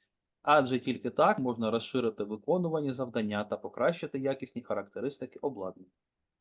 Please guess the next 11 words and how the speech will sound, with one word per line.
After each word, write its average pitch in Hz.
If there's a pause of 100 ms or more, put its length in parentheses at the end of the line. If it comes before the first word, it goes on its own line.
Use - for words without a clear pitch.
(1160)
Створення 190
нових 147
матеріалів, 117 (1120)
впровадження 135
адаптивного 117
програмного 123
забезпечення, 107 (800)
розробка 123
нових 131
джерел 117
енергії — 107